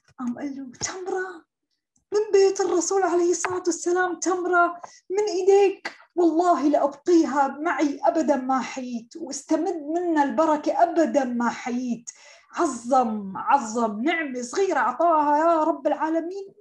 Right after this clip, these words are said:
وتمرة من بيت الرسول عليه الصلاة والسلام. عظم هاي النعمة. فسبحان الله فيما بعد بيقولوا اختنى، يعني، يعني أعطى الله لحد ما اختنى. هو، هو يا جماعة وعد، وعد من رب العالمين:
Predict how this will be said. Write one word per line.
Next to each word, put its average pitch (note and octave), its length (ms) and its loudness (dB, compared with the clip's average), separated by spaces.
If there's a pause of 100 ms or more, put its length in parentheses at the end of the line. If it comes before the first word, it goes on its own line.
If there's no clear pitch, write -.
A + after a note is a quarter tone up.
وتمرة G4 760 -4
من F#4 80 -14
بيت F#4+ 220 -4
الرسول D#4+ 380 -4
عليه C#4 220 -4
الصلاة C#4 220 -6
والسلام. - 300 -10
عظم C4+ 380 -6
هاي B3 160 -8
النعمة. A#3 440 -10 (440)
فسبحان C4 1080 2
الله C#4+ 220 4
فيما C4 300 -6
بعد B3+ 340 0
بيقولوا C#4 320 -4
اختنى، D4+ 720 -2
يعني، A3 460 -10
يعني G#3+ 300 -6
أعطى A#3 300 2
الله E4 400 2
لحد B3+ 460 -4
ما D4+ 300 0 (100)
اختنى. G3+ 500 -10 (300)
هو، F4 420 0
هو F4 300 -2
يا D4+ 260 -2
جماعة C#4 580 -4
وعد، A#3+ 520 0
وعد G4 340 -2
من C4+ 100 -4
رب A#3+ 320 -4
العالمين: A3 600 -4